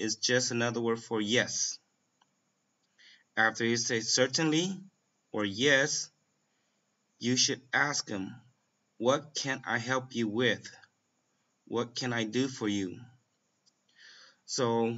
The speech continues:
whenever we go to a store and we are looking for something and we can't find it,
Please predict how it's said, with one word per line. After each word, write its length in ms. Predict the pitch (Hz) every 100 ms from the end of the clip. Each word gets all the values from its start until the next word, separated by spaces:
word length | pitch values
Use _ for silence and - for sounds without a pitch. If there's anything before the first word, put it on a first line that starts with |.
| 120
whenever 300 | 113 120 139
we 120 | 135
go 180 | 123 127
to 180 | 123 120
a 60 |
store 480 | 104 - 147 147 123
and 280 | 127 92 101
we 160 | 117 120
are 160 | 107
looking 260 | 117 120 123
for 180 | - 110
something 580 | - 123 127 147 151 -
and 100 | 101
we 100 | 101
can't 340 | - 123 98
find 340 | - 113 127
it, 140 | 156